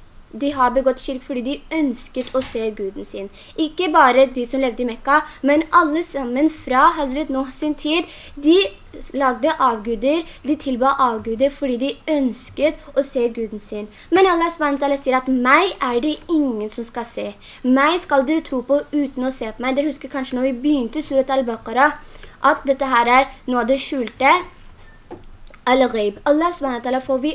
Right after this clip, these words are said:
aldri se mens vi er her. Men Allah subhanahu wa ta'ala, i motsetning til oss, han kan se absolutt alle sammen. Og vi mennesker, vi var ikke til stede når Allah subhanahu wa ta'ala skapte hverken himmelen eller jorda. Så nå sier Allah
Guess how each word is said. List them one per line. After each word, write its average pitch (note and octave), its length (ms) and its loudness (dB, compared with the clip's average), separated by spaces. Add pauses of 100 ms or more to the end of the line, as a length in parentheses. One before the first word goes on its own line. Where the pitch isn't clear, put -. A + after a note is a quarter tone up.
(160)
aldri C4+ 560 0
se C4 220 -4 (440)
mens B3 200 -2
vi B3+ 80 -6 (140)
er G#3+ 160 -8
her. G#3 340 -14
Men D#4 260 2
Allah C#4 220 2
subhanahu A#3 240 -6
wa - 60 -10
ta'ala, C4 120 0
i C4 60 0
motsetning A3 500 -8
til C4+ 140 2
oss, D#4 100 0 (300)
han D#4 180 0 (120)
kan E4 160 -2
se A#3 240 -8 (580)
absolutt - 600 -8
alle G#3 300 -8
sammen. G#3 400 -14 (400)
Og E4 80 4
vi G#4 140 6
mennesker, F4 420 2
vi G4 140 4
var B3 160 6
ikke C4+ 160 -4
til C#4+ 100 -4
stede A#3+ 320 0
når B3+ 160 0
Allah B3 160 0
subhanahu A3+ 220 -8
wa A#3+ 60 -4
ta'ala B3 120 -4
skapte C4 380 -6
hverken B3 260 -6
himmelen B3 480 -4
eller B3+ 160 0
jorda. A#3 400 0 (340)
Så F4+ 220 2
nå D#4+ 180 6 (200)
sier D4+ 260 0
Allah B3+ 160 4